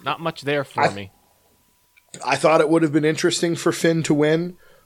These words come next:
Speaker 2: uh, but I can understand why perhaps he didn't.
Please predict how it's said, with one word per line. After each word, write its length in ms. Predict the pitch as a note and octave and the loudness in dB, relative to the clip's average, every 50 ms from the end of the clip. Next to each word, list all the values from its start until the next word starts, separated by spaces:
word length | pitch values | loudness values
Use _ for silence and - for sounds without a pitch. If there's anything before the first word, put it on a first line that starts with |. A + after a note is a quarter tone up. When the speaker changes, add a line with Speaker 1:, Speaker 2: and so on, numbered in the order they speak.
| _ - | _ -2
Speaker 2:
uh, 300 | - G#2+ G#2+ G#2 G#2 F#2+ | 0 2 4 4 2 0
but 280 | E2+ A2 A2 A#2+ B2 G#2+ | -2 -4 0 2 2 4
I 120 | A2 A#2 | 4 2
can 180 | - - A2 G#2+ | 0 -2 -4 -4
understand 720 | G#2+ G#2+ G2+ A2 G#2+ - - - G#2 G#2 G#2 G#2 G2+ F#2+ | -4 -4 -4 -4 -4 -4 0 0 2 2 2 0 -2 -2
why 560 | F#2+ F#2+ F2+ F2+ F#2 G2 G2 F#2+ G2 F#2+ F#2 - - - - - - - - - - | 0 2 4 4 4 4 4 4 2 0 0 -4 -14 -20 -20 -20 -20 -20 -20 -20 -10
perhaps 500 | - - G#2+ G2+ G2 G2 G2 G2 - - | -4 -2 -2 0 2 2 2 2 0 -2
he 120 | - G#2 | -2 -2
didn't. 500 | F2 D2 G2+ G2 G2 B2+ E3 E3 - - | -2 0 2 0 2 0 -2 -4 -6 -8